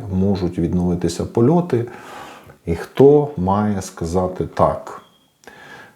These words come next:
Авіаційний експерт Кирило Новіков, з яким розмовляє редакція Т С Н Новини, каже, що відновлення цивільних польотів над Україною напряму залежить від власників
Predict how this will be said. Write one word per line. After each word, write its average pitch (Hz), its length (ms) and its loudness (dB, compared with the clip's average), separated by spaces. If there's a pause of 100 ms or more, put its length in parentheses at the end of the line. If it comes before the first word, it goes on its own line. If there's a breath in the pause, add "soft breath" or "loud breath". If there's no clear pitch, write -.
Авіаційний 117 720 6
експерт 110 600 2
Кирило 104 400 8
Новіков, 135 680 4
з 87 140 0
яким 87 340 0
розмовляє 85 560 -2
редакція 82 640 -4
Т 78 220 -4
С 78 200 -4
Н 87 120 4
Новини, 127 420 4
каже, 110 340 0
що 101 240 4
відновлення 95 640 6
цивільних 90 560 -2
польотів 156 600 2
над 92 320 0
Україною 123 580 2
напряму 95 500 2
залежить 101 640 -2
від 92 200 6
власників 98 840 2